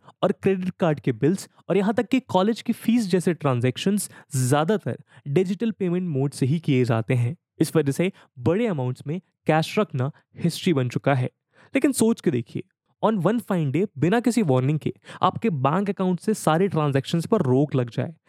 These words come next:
ना तो आप डिजिटल ट्रांजैक्शंस कर पाएं और ना ही एटीएम से कैश विड्रॉल, लाइफ एक स्टैंडस्टिल पहुंच जाएगी,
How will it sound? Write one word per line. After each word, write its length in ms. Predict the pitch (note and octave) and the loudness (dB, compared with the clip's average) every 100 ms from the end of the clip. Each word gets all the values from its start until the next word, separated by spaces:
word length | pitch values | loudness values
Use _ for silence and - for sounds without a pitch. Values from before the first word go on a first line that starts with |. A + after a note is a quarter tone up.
| D#3 F3+ | -2 0
ना 80 | |
तो 140 | F3+ G3 | 2 2
आप 180 | G3 - _ B2+ | 2 -2 _ -6
डिजिटल 460 | A#2+ D3+ D#3+ G3 | -4 -2 0 0
ट्रांजैक्शंस 640 | F3+ D#3 C#3 D3 - F3+ | 2 0 2 -2 -2 -4
कर 160 | - C#3+ | 0 -2
पाएं 340 | - B2+ F3 G#3 _ - | 0 -2 0 -4 _ -2
और 120 | E3+ | 0
ना 120 | G3+ | 2
ही 180 | G#3+ B3 | 2 2
एटीएम 280 | D3+ F#3+ G3 | 2 0 0
से 140 | A#3+ | -2
कैश 360 | - C#3+ D3+ - | -2 0 0 0
विड्रॉल, 420 | C#3 A#2 B2+ A#2 - _ _ - | -4 0 -2 -2 -8 _ _ -2
लाइफ 360 | D3 F3 G#3 - - - | 2 2 2 -2 -14 -6
एक 180 | F#3 - | -4 -4
स्टैंडस्टिल 600 | - - G3 G3+ - A3+ | -6 -2 0 -2 -2 -4
पहुंच 380 | - C#3+ C#3 A#2+ | -2 -2 -2 0
जाएगी, 380 | B2 B2+ B2 | 0 0 -4